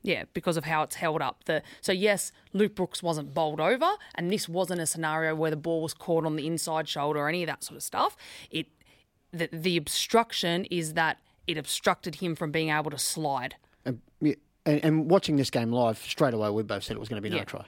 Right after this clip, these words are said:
Speaker 2: Straight away,
Speaker 1: Yeah.
Speaker 2: because of our understanding of the laws and,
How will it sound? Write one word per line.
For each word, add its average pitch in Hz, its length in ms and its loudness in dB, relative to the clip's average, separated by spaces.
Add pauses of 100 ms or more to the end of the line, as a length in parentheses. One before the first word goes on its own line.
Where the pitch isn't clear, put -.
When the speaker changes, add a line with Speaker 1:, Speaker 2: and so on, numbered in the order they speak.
(120)
Speaker 2:
Straight 143 240 2
away, 104 180 -2 (160)
Speaker 1:
Yeah. - 80 -12
Speaker 2:
because 127 400 2 (340)
of 113 260 -4
our 117 140 0
understanding 113 460 -6
of 107 100 -12
the 117 80 -8
laws 113 320 -2
and, 117 100 -4